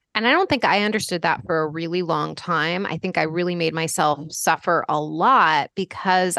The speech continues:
I was stuck in that perfectionism and not allowing myself to have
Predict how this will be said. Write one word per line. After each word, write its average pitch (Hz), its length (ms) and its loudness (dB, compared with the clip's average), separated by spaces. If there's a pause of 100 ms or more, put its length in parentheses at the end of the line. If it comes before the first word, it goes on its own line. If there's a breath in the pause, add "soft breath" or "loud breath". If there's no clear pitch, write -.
I 175 220 4
was 190 460 2
stuck - 360 -2
in 175 220 -4
that 160 240 0
perfectionism 160 1200 -2 (480 loud breath)
and 190 220 2
not 185 320 4
allowing 180 600 2
myself 170 640 2
to 165 500 -4
have 170 340 2